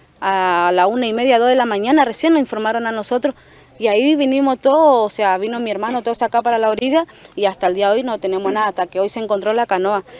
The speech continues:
que hoy a la mañana vinimos con mi papá acá temprano, a las seis de la mañana, prefectura venía de aquellos lados, y nos dijeron que no se encontró nada, que no se había encontrado nada. ¿Y cómo puede ser que a las dos horitas salga este hombre de acá, el casero,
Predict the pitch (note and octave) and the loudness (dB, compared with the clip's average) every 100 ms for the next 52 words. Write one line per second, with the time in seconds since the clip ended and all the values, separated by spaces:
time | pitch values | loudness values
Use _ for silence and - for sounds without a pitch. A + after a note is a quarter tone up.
0 | - A3 G#3+ - C4+ C#4+ A#3+ G3+ F#3+ F#3+ | -4 0 0 4 4 6 2 -2 -6 -6
1 | B3 C4+ A3 G3+ G3+ A#3+ A#3+ G#3+ G3+ F#3 | -2 -2 -2 -4 -4 -4 -4 -4 -4 -2
2 | F3 - A3+ A#3 A#3 G3+ F3+ A#3+ A3+ F#3+ | -2 -2 -2 -2 -2 -4 2 2 2 -2
3 | F3 A#3+ B3 A#3 G#3 A#3+ A3 A#3 _ - | 0 0 0 0 -2 -2 -4 -6 _ -20
4 | - _ G#3+ G#3 F#3 - C#4 B3+ G#3 G3+ | -20 _ -4 -2 -6 -2 2 4 4 2
5 | A#3 G#3+ F3+ - C4+ D4+ A#3 A3 G#3 A#3+ | 0 2 2 0 2 2 2 0 4 4
6 | B3 A3+ C4 _ - A3 A3 G3+ - C4 | 4 2 -4 _ -12 -8 -4 -6 -2 -2
7 | C4 G#3+ A#3+ - B3+ A3 G#3 A#3+ A3+ C#4+ | 0 -2 -4 -4 -4 -4 -2 -2 0 0
8 | B3+ - _ _ _ _ _ _ _ _ | 0 -4 _ _ _ _ _ _ _ _
9 | _ G3+ G3+ G3 A#3+ C#4 A#3 G#3+ G#3+ G#3+ | _ -6 -4 -2 -2 0 2 2 0 -2
10 | A3 - - A#3+ - C#4+ C4 B3+ C4 C4+ | -6 -16 -12 -4 2 2 2 2 2 -2
11 | B3+ A#3 G#3+ G3+ A#3+ C4+ B3 C4+ C4 B3 | 0 0 2 2 4 4 2 0 -2 -4
12 | - - - - A#3+ A#3 A#3 - A#3+ B3 | -6 -20 -20 0 0 2 -2 0 0 0
13 | A#3+ A3+ A3 A#3+ G3+ F#3+ F3+ - C4 A#3+ | 2 0 2 0 0 -2 -4 0 2 0